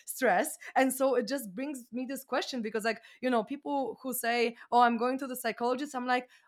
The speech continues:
"Okay, maybe it's gonna help you, but I recommend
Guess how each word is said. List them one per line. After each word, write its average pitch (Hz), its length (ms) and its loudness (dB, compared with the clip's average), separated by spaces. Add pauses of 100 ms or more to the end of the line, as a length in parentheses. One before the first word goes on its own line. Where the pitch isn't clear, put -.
"Okay, 254 840 2
maybe 240 320 -4
it's 233 140 -6
gonna 240 220 -2
help 214 280 -4
you, 247 280 -6
but 214 240 2
I 254 260 4
recommend 233 520 -4